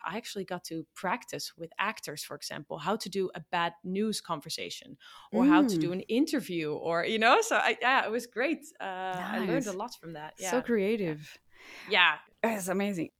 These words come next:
Speaker 2: Where is the future of hospitality for you? You know, you, you've, you, we were talking about Hotels Ahead. So you're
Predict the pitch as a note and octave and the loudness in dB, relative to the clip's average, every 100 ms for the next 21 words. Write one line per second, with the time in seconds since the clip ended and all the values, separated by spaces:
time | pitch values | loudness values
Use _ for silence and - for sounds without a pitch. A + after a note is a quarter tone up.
0 | _ - G#3 F#3+ C#4 F4 - C4 B3 G#3 | _ -6 2 8 8 8 4 2 4 2
1 | - G#3+ B3 C4 G#3 D#3+ F3 - F3+ E3 | 2 2 2 4 2 2 0 -2 0 2
2 | D#3+ F3+ E3 D#3 E3+ D#3+ F#3 G#3+ G3 A3+ | 2 2 -2 -2 0 4 4 6 4 4
3 | A#3 A#3+ B3 G3 - - F#3+ F#3+ G3+ G3 | 4 4 4 0 -8 -6 -4 0 0 0
4 | F#3+ F#3 F3 E3+ E3 F3+ E3+ D#3 E3 E3+ | -2 0 2 2 2 0 0 -2 -4 -2
5 | F3 D#3+ G3 G3 | -2 0 4 4